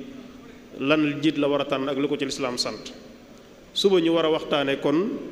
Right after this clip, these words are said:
leetar bi nga xam ne Serigne Mbacke Bousso da ko bindoon buur bu ñuy wax Ngaladu, mel ne, mel ne président de la République rek bi war a falu, euh, Serigne Mbacke Bousso bindoon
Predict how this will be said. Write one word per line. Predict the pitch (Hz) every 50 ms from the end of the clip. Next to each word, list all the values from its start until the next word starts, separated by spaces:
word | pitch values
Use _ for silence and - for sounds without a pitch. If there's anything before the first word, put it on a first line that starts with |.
| - - - - - - - - - - - - - - - - - -
leetar | 135 143 151 170 170 - 175 160 151
bi | 135 156 175
nga | 185 180
xam | - 180 160 147 139
ne | 143 143
Serigne | - - 151 147 147
Mbacke | 143 143 139 - 151
Bousso | 135 135 139 - 151 131 123 - - - - 127
da | 139
ko | 139 - 151 143
bindoon | 123 123 156 156 151 147 156 147 135 131 120 - - - - - - - - - - - 123 120
buur | 131 160 160 147 143
bu | 131 143
ñuy | 143 143
wax | 143 139 143
Ngaladu, | 131 127 123 143 143 131 120 143 156 - -
mel | 131 131 131 131
ne, | 135 139 135
mel | 135 139 143 139
ne | 139 135
président | - 156 131 135 143 139
de | 131 135
la | 135 135
République | 135 135 139 123 127 131 131 131
rek | 131 131 127 123 127
bi | 143
war | 156 165 160
a | 160 151
falu, | - - 151 139 131 151 - - - - - - - - - - - - - - - - - -
euh, | 135 139 139 139 139 - - - 143
Serigne | - - 156 151
Mbacke | 147 151 147 156
Bousso | 147 139 135 147
bindoon | 127 135 170 175 165 165